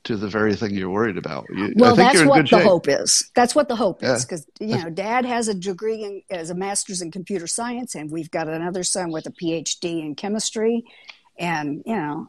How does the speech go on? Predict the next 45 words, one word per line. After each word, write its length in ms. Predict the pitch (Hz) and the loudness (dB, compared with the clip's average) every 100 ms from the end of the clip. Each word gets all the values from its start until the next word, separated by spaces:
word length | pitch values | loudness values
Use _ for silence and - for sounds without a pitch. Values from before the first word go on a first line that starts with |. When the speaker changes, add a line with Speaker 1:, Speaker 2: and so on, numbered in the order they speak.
| - | 0
Speaker 2:
and, 180 | 202 - | 2 4
and 180 | 214 202 | 4 6
I 180 | 202 220 | 4 2
have 160 | 226 | 2
a 40 | 233 | 2
stem 320 | - 240 214 | 0 -2 -4
degree, 360 | 196 202 190 226 | -4 -4 -4 -6
and 100 | 156 | -10
my 120 | 139 | -12
husband 340 | 165 - 196 | -12 -8 -6
has 120 | 185 | -4
a 60 | 190 | -6
stem 420 | - 185 165 170 - | -8 -6 -6 -8 -8
degree. 340 | 180 170 170 180 | -4 -2 -2 -2
So, 460 | - 151 147 147 - - | -2 -4 -6 -10 -14 -2
I, 180 | 214 208 | -2 0
I 80 | 226 | 2
mean, 260 | 226 220 190 | 2 2 2
they 180 | 247 220 | 4 6
Speaker 1:
There 140 | 277 | 4
Speaker 2:
don't 140 | 277 | 4
Speaker 1:
it 0 | 180 | 0
is. 40 | |
Speaker 2:
have 120 | 185 | -2
a 80 | 180 | -6
chance. 480 | - - 226 175 - _ - | -6 -6 -6 -8 -12 _ -6
They 100 | 208 | -4
don't 220 | 240 214 | -4 -6
have 160 | 190 | -8
a 40 | 175 | -8
snowball's 520 | - 190 165 147 - | -8 -8 -8 -10 -10
chance 320 | - 170 151 | -12 -12 -12
in 100 | 160 | -14
hell 480 | - 220 175 - - _ _ _ _ - _ | -10 -6 -4 -6 -12 _ _ _ _ -20 _
of 140 | 196 175 | -4 -2
going 260 | 175 170 | -2 -4
to 60 | 151 | -4
the 120 | 156 | -2
left, 400 | 175 143 - - _ 190 | -2 -2 -8 -18 _ -8
I 120 | 170 | -6
hope. 420 | - 170 - - - _ _ _ | -6 -6 -8 -14 -20 _ _ _
<laughs> 0 | |
Speaker 1:
<laughs> 1500 | - - 113 - - - - - - - - - - - - | -2 -2 -10 -8 -8 -4 0 2 0 -2 -4 -4 -4 -8 2
Well, 480 | 131 147 131 120 - - | 6 6 4 0 -6 -8
we'll, 200 | 120 120 | -6 -6